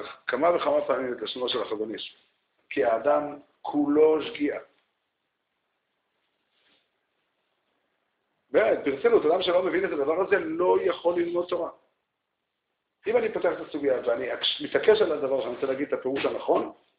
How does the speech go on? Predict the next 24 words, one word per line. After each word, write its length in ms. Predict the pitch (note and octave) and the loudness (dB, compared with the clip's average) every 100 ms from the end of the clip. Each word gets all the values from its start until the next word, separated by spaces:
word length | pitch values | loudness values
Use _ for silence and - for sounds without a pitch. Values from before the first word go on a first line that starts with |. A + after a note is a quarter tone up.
| _ _ _ _ _ _ _ _ _ _ - _ _ _ _ _ _ _ _ _ _ _ - - - - | _ _ _ _ _ _ _ _ _ _ -20 _ _ _ _ _ _ _ _ _ _ _ -12 -10 -14 -12
אני 420 | A2+ B2 A#2+ A2+ A2+ A2+ | -6 -4 -2 -2 -4 -8
מקסימום 520 | C3+ A#3+ - G#3 D#3 | 4 4 6 2 4
אהיה 220 | C#3 C3+ - | 4 2 0
עם 140 | C#3 - | -8 -6
חרדה. 340 | A#2+ A2 F#2+ - _ _ _ _ _ _ _ _ _ _ _ - _ _ _ - _ | -6 -6 -8 -12 _ _ _ _ _ _ _ _ _ _ _ -20 _ _ _ -20 _
יותר 360 | D#3 D#3 B3 B3+ | -4 6 6 6
סביר 220 | A3+ A3 | 4 4
שאני 180 | D#3 C#3+ | 0 -4
אהיה 120 | C#3 | -4
עם 80 | C#3 | -2
ייאוש, 400 | B2+ A2 - - | -4 -4 -10 -14
אני 160 | G2 | -10
אעזוב 260 | G2+ G2+ A#2 | -10 -8 -12
את 60 | - | -12
הספר 300 | - G#2+ G#2+ | -14 -10 -10
לגמרי. 320 | G#2 F#2 - _ _ _ _ _ _ - - _ _ _ - | -12 -18 -20 _ _ _ _ _ _ -20 -20 _ _ _ -2
אני 80 | E3 | 2
יכול 140 | G3+ | 4
רק 140 | A#3+ | 4
לנסות. 640 | C4+ C4+ - B3+ - - - _ _ _ _ _ _ _ _ _ _ _ _ C#3 | 2 0 0 -2 -4 -16 -20 _ _ _ _ _ _ _ _ _ _ _ _ -6
אנחנו 240 | C#3 D3 | -4 2
כל 240 | G#3 A#3 | 6 6
הזמן 200 | G3 F#3 | 4 0
מנסים 580 | F3 C#3+ - A#3 - - | 0 -6 -2 -2 -2 -8